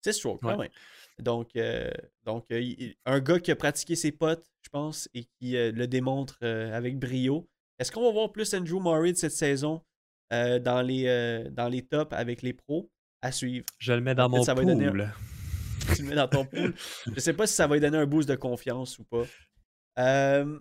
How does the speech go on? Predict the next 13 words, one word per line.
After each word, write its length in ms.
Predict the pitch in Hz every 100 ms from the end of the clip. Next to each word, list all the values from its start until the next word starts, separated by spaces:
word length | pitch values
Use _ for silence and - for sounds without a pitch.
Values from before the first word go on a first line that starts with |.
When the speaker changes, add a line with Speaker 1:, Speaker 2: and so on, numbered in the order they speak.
| _ -
Speaker 1:
pour 200 | 247 -
finir 280 | 240 247 247
les 80 | 214
résultats 320 | 208 - 214
de 40 |
la 100 | 202
semaine, 460 | 190 208 208 208 -
ne 120 | 170 185
manquez 380 | 196 185 190
pas 220 | 185 196 190
le 260 | 175 - -
Samui 480 | - 185 185 190 175
Swine 520 | - 170 175 175